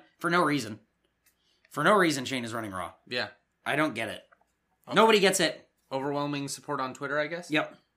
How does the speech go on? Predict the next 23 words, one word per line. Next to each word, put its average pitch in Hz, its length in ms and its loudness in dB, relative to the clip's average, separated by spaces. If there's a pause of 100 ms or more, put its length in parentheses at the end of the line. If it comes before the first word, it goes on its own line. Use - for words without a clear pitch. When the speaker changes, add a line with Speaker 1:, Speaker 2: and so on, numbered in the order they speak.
(1700)
Speaker 1:
Ta-da. 175 300 6 (760)
Uh, 131 640 10 (1900)
like, 156 320 -2 (160)
they 170 220 2
showed 226 480 4
the 202 100 10
highlight 170 400 8
of 143 100 -2
Shane 156 240 0
jumping 151 300 -2
off 143 260 4
the 135 80 -2
Hell 135 200 2
in 131 60 -2
a 120 60 -8
Cell. - 420 -6 (2000)
Why 190 200 10
are 254 100 6
you 277 120 2
calling 202 320 6
out 202 120 4
the 185 60 -2
match 147 460 0